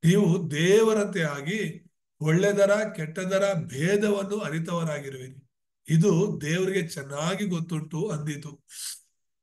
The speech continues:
ಅಂದ್ರೆ ಇಲ್ಲಿ ಯಾವ ರೀತಿ ಮಾತಾಡ್ತಿದ್ದಾನೆ ಅಂತ ನೋಡಿ ಸೈತಾನ. ನೀವು ಹೇಗೂ ಸಾಯೋದಿಲ್ಲ, ದೇವ್ರು ಹೇಳಿದ್ದೇನು,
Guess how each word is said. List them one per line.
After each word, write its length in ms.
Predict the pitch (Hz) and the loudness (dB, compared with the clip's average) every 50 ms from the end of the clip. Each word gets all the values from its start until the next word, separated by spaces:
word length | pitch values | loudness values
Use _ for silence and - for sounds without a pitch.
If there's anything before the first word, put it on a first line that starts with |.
| _ _ _ _ _ _ _ _ _ _ _ _ _ _ _ _ _ _ - | _ _ _ _ _ _ _ _ _ _ _ _ _ _ _ _ _ _ -2
ಅಂದ್ರೆ 220 | - 294 254 254 240 | -2 0 2 2 2
ಇಲ್ಲಿ 320 | 233 226 226 226 208 180 | 2 2 2 2 2 2
ಯಾವ 220 | 160 160 170 196 220 | 2 4 4 4 2
ರೀತಿ 560 | 226 214 214 240 226 208 180 165 156 - - 139 | 2 0 -2 -2 -2 -2 -4 -6 -8 -10 -10 -8
ಮಾತಾಡ್ತಿದ್ದಾನೆ 640 | 147 147 156 - 180 208 208 208 - 190 196 196 190 | -4 -2 -2 0 2 2 0 0 -2 -4 -6 -6 -6
ಅಂತ 160 | 190 175 160 | -6 -8 -6
ನೋಡಿ 280 | 175 165 160 156 147 139 | -4 -4 -4 -4 -6 -6
ಸೈತಾನ. 400 | 135 139 135 135 - 147 131 131 131 - _ _ _ _ _ _ _ _ _ _ _ _ _ _ _ _ _ _ _ _ _ _ _ _ _ _ _ _ _ _ - | -8 -8 -8 -10 -10 -12 -14 -16 -18 -20 _ _ _ _ _ _ _ _ _ _ _ _ _ _ _ _ _ _ _ _ _ _ _ _ _ _ _ _ _ _ 4
ನೀವು 140 | 165 170 170 | 4 6 6
ಹೇಗೂ 460 | 165 165 160 180 208 226 220 254 262 | 6 6 6 6 6 6 4 2 0
ಸಾಯೋದಿಲ್ಲ, 540 | - 226 220 220 220 226 220 214 214 214 202 175 147 139 | -2 0 0 2 2 0 0 0 -2 -2 -4 -4 -4 -2
ದೇವ್ರು 220 | 165 196 226 220 | 0 0 2 2
ಹೇಳಿದ್ದೇನು, 760 | 220 208 214 214 208 208 202 208 202 208 214 220 - - | 2 2 2 2 0 0 0 0 -2 -4 -6 -8 -14 -18